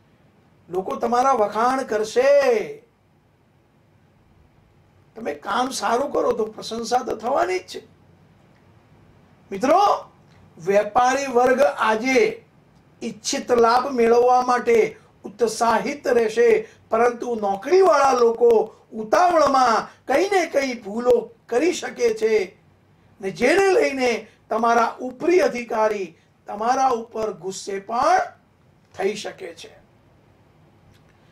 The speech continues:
મિત્રો, તમારું મૈત્રીપૂર્ણ વર્તન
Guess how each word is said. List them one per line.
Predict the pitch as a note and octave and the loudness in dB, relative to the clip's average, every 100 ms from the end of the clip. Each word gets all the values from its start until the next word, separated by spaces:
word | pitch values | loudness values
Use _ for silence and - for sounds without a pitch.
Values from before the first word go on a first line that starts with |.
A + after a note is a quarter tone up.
| _ _ | _ _
મિત્રો, | E3+ G#3+ B3+ D4+ E4 - _ _ _ _ _ _ - | -6 0 4 4 2 -2 _ _ _ _ _ _ -6
તમારું | F#3+ G#3 A#3 C4+ C#4 | 0 2 4 2 0
મૈત્રીપૂર્ણ | G#3+ A3 A3 C#4+ D4 - B3 B3 | 0 -2 -4 -8 -8 -4 0 2
વર્તન | B3+ A#3 A3 A3 B3+ B3+ | 2 2 0 0 0 0